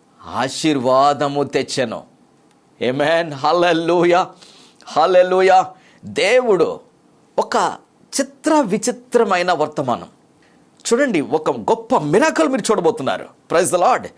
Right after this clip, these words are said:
వర్తమానం వింటూ ఉండగానే ఓ మహత్తరమైన దైవశక్తిని మీరు రిసీవ్ చేసుకుంటారు. మీరు పడుతున్న ఆ ఇబ్బందుల్లో నుంచి, ఆ సమస్యల్లో నుంచి బయటకు వచ్చేస్తారు. మీరున్న అంధకారంలో నుంచి బయటకు వచ్చేస్తారు.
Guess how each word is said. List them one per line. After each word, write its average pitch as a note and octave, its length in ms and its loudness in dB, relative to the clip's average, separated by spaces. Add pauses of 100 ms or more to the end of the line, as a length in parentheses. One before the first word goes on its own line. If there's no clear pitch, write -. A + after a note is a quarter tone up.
(440)
వర్తమానం B3+ 540 0
వింటూ B3 240 0
ఉండగానే G#3 640 0 (180)
ఓ E3 120 4
మహత్తరమైన F#3 640 -2
దైవశక్తిని F#3 640 0
మీరు E3 160 2
రిసీవ్ D3 320 -2
చేసుకుంటారు. B2 540 -4 (680)
మీరు E3 200 -2
పడుతున్న C#4 500 -2 (440)
ఆ D#3+ 60 0
ఇబ్బందుల్లో F#3+ 600 0
నుంచి, C3+ 280 -2
ఆ B2 60 0
సమస్యల్లో A#3+ 580 -2
నుంచి D3+ 160 -6
బయటకు E3 260 0
వచ్చేస్తారు. C3 500 -2 (920)
మీరున్న G3 340 2
అంధకారంలో C4+ 560 0
నుంచి G#3+ 140 -2
బయటకు F#3+ 280 0
వచ్చేస్తారు. B2+ 480 -4